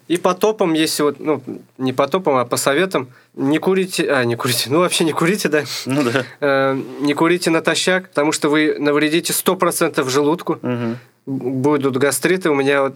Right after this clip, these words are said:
Speaker 1: э, друг такой был. Я у него как не ночую, он сразу бежит на балкон. Я говорю: "Давай хотя бы яблочко, может, кофе,
Speaker 2: Мгм.
Speaker 1: чай попьём". "Нах-, нахрена?" спрашивает. И он вообще гастритник. Я щас не знаю, что с ним, может, живой, не живой.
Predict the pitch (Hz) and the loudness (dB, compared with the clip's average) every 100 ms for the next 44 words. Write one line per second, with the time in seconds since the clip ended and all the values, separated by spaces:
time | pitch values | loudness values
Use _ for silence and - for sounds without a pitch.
0 | - 131 135 131 147 156 170 151 151 143 | -4 -2 0 0 0 0 0 0 2 2
1 | 135 - - 135 135 123 123 _ _ - | -2 -8 -8 -2 0 0 -6 _ _ -4
2 | 135 139 143 143 135 143 135 147 135 131 | 2 2 4 2 2 0 0 2 2 2
3 | 180 202 190 - 139 - 170 151 143 156 | 2 0 -2 -2 0 2 2 2 2 2
4 | 165 160 - 139 139 147 - 196 220 - | 2 -2 -4 -2 2 0 2 0 0 -6
5 | - 139 135 135 135 202 208 196 170 139 | -4 -2 0 0 2 2 0 -2 -2 0
6 | 147 170 165 - 160 147 123 - - 170 | 0 0 -2 -2 0 0 -2 -8 -2 -2
7 | 110 110 160 165 165 156 139 - 131 127 | 0 0 0 2 0 0 -4 -4 -6 0
8 | 143 151 151 143 156 143 127 120 - 123 | 0 0 0 0 2 2 0 -2 -4 -2
9 | 120 - 117 _ - 151 214 202 - 135 | -2 -4 -8 _ -2 2 2 0 -8 -2
10 | 143 143 151 147 - 160 139 131 135 131 | -2 0 0 0 0 -2 0 0 0 0
11 | 135 143 131 143 165 165 147 131 113 117 | 0 0 0 0 0 -2 0 0 -2 -4
12 | 127 143 123 131 | 0 0 0 -2